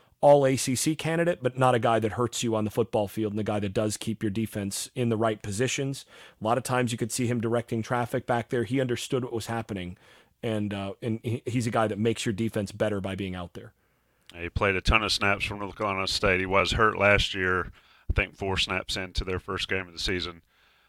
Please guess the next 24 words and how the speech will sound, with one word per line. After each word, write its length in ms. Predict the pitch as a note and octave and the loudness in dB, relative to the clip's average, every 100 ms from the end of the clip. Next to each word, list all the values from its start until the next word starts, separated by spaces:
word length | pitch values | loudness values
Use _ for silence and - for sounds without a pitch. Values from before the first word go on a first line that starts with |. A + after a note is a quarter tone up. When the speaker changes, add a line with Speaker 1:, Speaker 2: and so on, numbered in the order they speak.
| _ - | _ -2
Speaker 2:
But 140 | G#2 | 2
yeah, 380 | G2+ G#2+ F2 E2+ - | 8 8 8 4 -2
uh, 60 | F#2 | -4
I 220 | E2+ F#2+ | -2 -2
mean, 220 | F#2+ F2+ | -2 -2
he 120 | F#2+ | -2
brings 360 | G2 A2 A2+ - | 2 4 4 2
the 80 | G2+ | -2
traits 460 | - A#2 A2 F#2 | 4 8 8 4
that 200 | - G2 | -2 0
you 120 | A2 G#2 | 0 2
need, 320 | G#2+ G#2 F#2+ | 4 4 4
especially 440 | F#2+ B2+ A#2+ A#2+ | 2 4 4 2
North 220 | G#2+ G#2 - | 0 -4 -2
Carolina 360 | G#2+ G2 G2 | -2 0 -2
needs 640 | F2+ F#2 F#2 F2+ - - F2 _ _ | 0 2 2 -2 -4 -6 -8 _ _
in 140 | G2+ F#2 | -8 -4
that 160 | F2+ | -4
defensive 540 | G2 G2 A#2 F#2 G2 D#2+ | -2 -4 -4 -8 -8 -2
backfield 500 | F#2 F2+ - F#2 F2+ | -2 -2 -4 -8 -10
from 160 | G2+ | -16
the 80 | F2 | -8
safety 380 | - G2 F2 F#2 | -4 -2 -4 -8
position. 580 | - D#2+ F2+ - F#2+ | -10 -6 -4 -4 -6